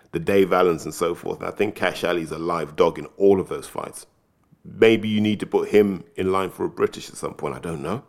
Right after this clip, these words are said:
Well, I do know, actually. I'd like to see Cash in a couple of fights' time get a shot at the British or the Commonwealth. Let him start winning titles,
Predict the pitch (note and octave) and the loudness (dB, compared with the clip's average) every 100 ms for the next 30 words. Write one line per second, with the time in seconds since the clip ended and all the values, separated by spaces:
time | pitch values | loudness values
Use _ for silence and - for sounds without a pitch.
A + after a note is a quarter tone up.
0 | _ _ _ _ _ _ - D#2+ A2+ G2 | _ _ _ _ _ _ -8 -2 2 0
1 | C2+ - _ - - - - - _ _ | 0 -12 _ -18 -16 -14 -16 -16 _ _
2 | _ _ - F#2 A2 A2+ - G2+ B2 A#2 | _ _ -6 0 2 2 0 -4 -2 -2
3 | - F2+ - - F#2 - F2+ F2 - G2 | -2 -2 -2 -4 -4 -2 -6 -4 -2 -2
4 | - F#2+ E2+ D#2 - G#2 G2 G2+ F#2+ F2+ | 0 0 0 -2 2 2 2 2 2 0
5 | E2+ G#2 G#2+ G2+ E2+ - A2 F2+ D2 A#2 | -4 -2 -2 -4 -2 0 2 2 2 0
6 | A#2+ A2+ - A2 G2 G#2 G#2 F2+ F#2+ B1 | 0 -2 2 2 4 0 0 -2 -4 -4
7 | - - | -6 -10